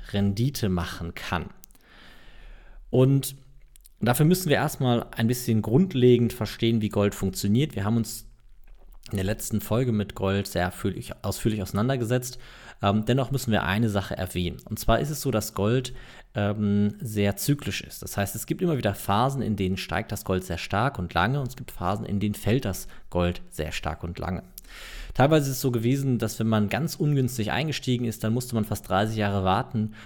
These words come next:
bis das Gold seinen alten Höchststand wieder erreicht hat. Und, äh,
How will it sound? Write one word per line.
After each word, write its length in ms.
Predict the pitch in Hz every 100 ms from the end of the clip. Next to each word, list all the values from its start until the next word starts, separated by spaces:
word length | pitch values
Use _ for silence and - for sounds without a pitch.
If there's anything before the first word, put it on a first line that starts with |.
| -
bis 140 | -
das 200 | - 104
Gold 300 | - 104 120
seinen 240 | 123 104 98
alten 640 | - 107 139 131 107 104 - - -
Höchststand 600 | 143 180 - - 107 98
wieder 140 | 95 -
erreicht 480 | 90 95 156 -
hat. 300 | - 117 - - - - - -
Und, 480 | - 123 123 123 127
äh, 240 | 123 123